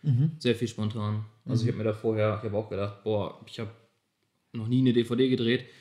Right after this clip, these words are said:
Speaker 2: Ich weiß nicht, wie ich ein Menü erstelle." Ich wusste vorher halt gar nichts. Ich hab einfach gesagt, "Ich mach's."
Speaker 1: Mhm.
Speaker 2: Ich hab da Bock drauf. Ähm,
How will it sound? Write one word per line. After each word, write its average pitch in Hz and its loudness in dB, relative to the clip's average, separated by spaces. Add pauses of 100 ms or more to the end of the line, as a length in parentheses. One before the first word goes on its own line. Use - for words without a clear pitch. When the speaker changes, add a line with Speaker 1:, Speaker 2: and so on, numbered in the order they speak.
Speaker 2:
Ich - -18
weiß 107 0
nicht, 113 0
wie 113 2
ich 107 -4
ein 117 0
Menü 117 4
erstelle." 107 0
Ich 107 -8
wusste 113 -6
vorher 104 -2
halt 101 0
gar 104 2
nichts. 104 -2
Ich 95 -10
hab 98 -6
einfach 98 -8
gesagt, 101 -4
"Ich 101 -8
mach's." 120 -2 (140)
Speaker 1:
Mhm. 131 0
Speaker 2:
Ich 143 2
hab 101 0
da 107 2
Bock 113 0
drauf. 131 2 (720)
Ähm, 107 0